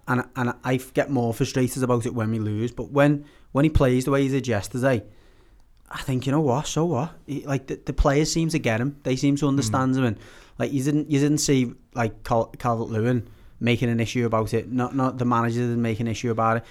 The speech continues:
Speaker 1: The, the commentators don't even make an issue about it now. It's just the
Speaker 2: Mm.
Speaker 1: way he is, isn't it?
Speaker 2: Yeah,
Speaker 1: It's just
Speaker 2: accept it, yeah.
Speaker 1: personality.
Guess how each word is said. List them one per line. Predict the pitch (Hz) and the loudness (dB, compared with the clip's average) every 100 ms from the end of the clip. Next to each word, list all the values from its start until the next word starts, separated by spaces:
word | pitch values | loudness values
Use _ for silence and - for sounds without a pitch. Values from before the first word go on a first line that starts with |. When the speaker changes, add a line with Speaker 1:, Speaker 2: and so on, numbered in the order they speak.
| - | -10
Speaker 1:
The, | - 131 - | -8 -6 -4
the | |
commentators | - 127 127 151 151 156 | 2 2 4 2 0 0
don't | 160 | 0
even | 156 160 | 2 2
make | 156 | 0
an | 156 | 0
issue | 147 156 | -2 -2
about | 151 147 156 | -2 -2 -2
it | |
now. | 156 | -2
It's | 110 | -4
just | 135 104 | -4 -2
the | 143 | 0
Speaker 2:
Mm. | |
Speaker 1:
way | 127 | 2
he | 120 113 | 0 0
is, | 113 | 0
isn't | 127 117 | -2 -2
it? | 139 - | -4 -6
Speaker 2:
Yeah, | 92 | -10
Speaker 1:
It's | |
just | - | -8
Speaker 2:
accept | 151 113 | -4 0
it, | |
yeah. | 151 | 2
Speaker 1:
personality. | 151 151 107 107 147 | 2 0 0 0 -2